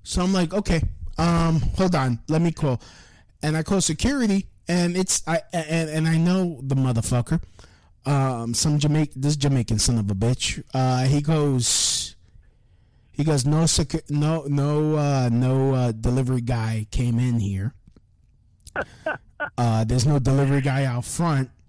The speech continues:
Speaker 1: And I'm like, "Well, he's right there."
Speaker 2: He
Speaker 1: And,
Speaker 2: just
Speaker 1: and I'm,
Speaker 2: went
Speaker 1: I'm the,
Speaker 2: right
Speaker 1: I'm the
Speaker 2: in
Speaker 1: one,
Speaker 2: and
Speaker 1: I'm the
Speaker 2: lied
Speaker 1: one
Speaker 2: to you.
Speaker 1: with, I'm the one with covid where if I have a delivery, it has to be put outside my door.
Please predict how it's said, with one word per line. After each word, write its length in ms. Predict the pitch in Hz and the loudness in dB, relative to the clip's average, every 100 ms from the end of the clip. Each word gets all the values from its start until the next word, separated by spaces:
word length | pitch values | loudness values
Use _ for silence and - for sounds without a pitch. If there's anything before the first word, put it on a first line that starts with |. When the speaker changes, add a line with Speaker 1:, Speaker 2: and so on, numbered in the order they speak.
| _ _ | _ _
Speaker 1:
And 120 | 165 175 | 0 2
I'm 80 | |
like, 280 | 180 147 - - - _ _ 151 | 2 0 -4 -14 -20 _ _ -2
"Well, 140 | 185 | 2
he's 240 | 185 196 | 2 2
right 280 | 165 202 143 | 2 0 0
there." 320 | 165 185 82 - - _ _ _ _ - _ _ _ _ _ _ _ _ _ _ _ _ _ _ - - - | 0 0 -2 -10 -20 _ _ _ _ -20 _ _ _ _ _ _ _ _ _ _ _ _ _ _ -20 -20 -20
Speaker 2:
He 140 | - 175 | -6 0
Speaker 1:
And, 120 | 175 - | 0 0
Speaker 2:
just 80 | |
Speaker 1:
and 140 | 180 185 | 0 2
I'm, 140 | 202 | 2
Speaker 2:
went 100 | 135 | 2
Speaker 1:
I'm 140 | 190 196 | 2 2
the, 80 | 196 | 2
Speaker 2:
right 160 | 143 | 2
Speaker 1:
I'm 120 | 190 208 | 2 4
the 40 | |
Speaker 2:
in 40 | 214 | 4
Speaker 1:
one, 160 | 208 | 2
Speaker 2:
and 20 | - | 2
Speaker 1:
I'm 220 | 185 202 | 2 2
the 100 | 202 | 2
Speaker 2:
lied 40 | 208 | 2
Speaker 1:
one 80 | |
Speaker 2:
to 40 | 208 | 2
you. 60 | 208 | 0
Speaker 1:
with, 80 | - | 0
I'm 180 | 175 196 | 0 2
the 80 | 196 | 2
one 220 | 202 196 | 2 0
with 140 | 170 | 0
covid 520 | - 208 202 160 143 - - - | 2 2 2 2 0 -6 -10 0
where 260 | 151 147 | 2 2
if 140 | 147 156 | 0 0
I 80 | 160 | 2
have 280 | 156 185 | 2 2
a 40 | 165 | 2
delivery, 440 | 151 170 180 151 | 2 2 2 2
it 60 | 151 | 4
has 220 | 160 160 | 2 0
to 80 | 156 | 0
be 140 | 147 | 0
put 320 | 135 175 165 - - - _ - | 2 0 0 -4 -18 -20 _ -6
outside 540 | 170 156 - 185 151 143 | -2 0 0 0 0 0
my 100 | 131 | 0
door. 400 | 120 139 104 | 0 0 -2